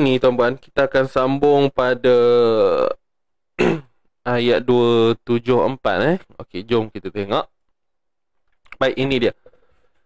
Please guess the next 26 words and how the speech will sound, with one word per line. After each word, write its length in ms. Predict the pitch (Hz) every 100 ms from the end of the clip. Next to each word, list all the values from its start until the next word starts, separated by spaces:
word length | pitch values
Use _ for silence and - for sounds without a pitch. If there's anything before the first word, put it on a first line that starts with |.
| _
Ayat 320 | - 120 120 123
dua 240 | 131 127
ratus 320 | 123 - 135
tujuh 320 | 135 131 127
puluh 240 | 117 120 110
empat 400 | 117 - 139 -
surah 400 | - 123 123 123 -
Al-Baqarah. 720 | 135 127 127 - 110 95 -
Kita 240 | 113 123
akan 80 | 135
sambung 480 | 131 131 143 175 220 _ _ _ _ _
Al-Baq-, 480 | - 120 120 123 -
surah 320 | - 131 151
Al-Baqarah 480 | 135 127 131 143 156
ayat 160 | 135 123
dua 240 | 131 135
tujuh 320 | 131 131 131
empat, 400 | 131 165 170 185
muka 240 | 147 135 131
surat 400 | - 131 139 -
empat 640 | 135 131 131 - 131 - _
puluh 320 | 123 120 123 - -
enam. 480 | 127 120 95 92 _ _ _ _
Okey, 240 | - 160
muka 320 | 151 117 -
surat 240 | - 117